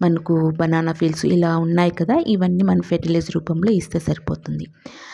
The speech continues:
కంటైనర్లో పెట్టుకునే వాళ్ళు పాట్ సైజు బాగా ఉంటే కన్నా దుంపలు అనేది బాగా వస్తాయండి. ఆ, వెడల్పుగా సైజు ఉండేలా చూసుకోండి. ఇంక సన్‌లైట్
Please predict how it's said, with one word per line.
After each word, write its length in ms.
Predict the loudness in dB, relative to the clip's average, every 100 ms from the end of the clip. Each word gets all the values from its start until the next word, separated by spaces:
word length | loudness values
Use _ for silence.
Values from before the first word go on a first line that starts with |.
| -20 _ -6
కంటైనర్లో 520 | -4 -2 -4 -4 -4
పెట్టుకునే 420 | -4 -4 -4 -2
వాళ్ళు 200 | -2 -2
పాట్ 340 | -2 -2 -2 -2
సైజు 400 | 0 0 0 -2
బాగా 420 | -2 -2 -2 -4
ఉంటే 320 | -6 -4 -4
కన్నా 240 | -4 -4 -4
దుంపలు 460 | -2 -4 -2 -4
అనేది 240 | -4 -6 -4
బాగా 260 | -2 -2
వస్తాయండి. 760 | -4 -6 -8 -8 -6 -8 -10 -12 -16 -20 -20 -16 -8
ఆ, 160 | -6 -2
వెడల్పుగా 640 | 0 2 0 -2 -4 -6 -10 -20
సైజు 560 | -10 -4 -2 -2 -6 -10 -12 _
ఉండేలా 320 | -6 -2 -2
చూసుకోండి. 880 | -4 -4 -4 -4 -8 -8 -8 -6 -8 -8 -20 -20 -20 -20 -12 -6
ఇంక 260 | -6 -8
సన్‌లైట్ 760 | -4 -4 -2 -2 0 0 0